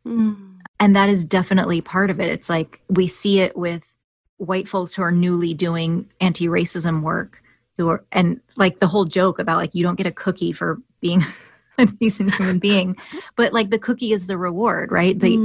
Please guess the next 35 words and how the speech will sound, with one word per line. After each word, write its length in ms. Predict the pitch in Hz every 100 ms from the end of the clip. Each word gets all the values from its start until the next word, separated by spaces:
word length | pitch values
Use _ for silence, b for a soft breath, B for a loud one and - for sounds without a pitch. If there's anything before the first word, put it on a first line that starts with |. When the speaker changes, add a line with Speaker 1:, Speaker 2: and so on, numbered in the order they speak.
| 214
Speaker 2:
the 80 |
Speaker 1:
Mm. 40 | 180
Speaker 2:
affection 560 | 185 170 165 160 160
for 140 | 180 185
getting 280 | 175 170 170
the 80 | 165
straight 320 | - 175 170
A's 260 | 170 165
or 80 | 180
the 140 | 170 170
attention 480 | - 165 170 180
for 100 | 170
getting 240 | 170 170 170
the 80 | 165
straight 300 | - 165 175
A's 220 | 165 160
is 160 | 185 160
the 100 | 165
reward. 540 | 165 170 190 175 165 b b b b
And 200 | 196 196
there, 320 | 185 185 185 - _ -
we 140 | 208
tend 260 | 202 214 214
to 80 | 208
think, 280 | 180 170
or 160 | - 180
I 160 | 175 196
tend 320 | 196 165 160 -
to 320 | 165 160 - _ -
imagine 640 | 185 175 165 175 160 170
that 100 | 165 175
a 60 |
reward 540 | 165 165 160 165 165 170
is 100 | -
somehow 560 | 170 165 160 160 160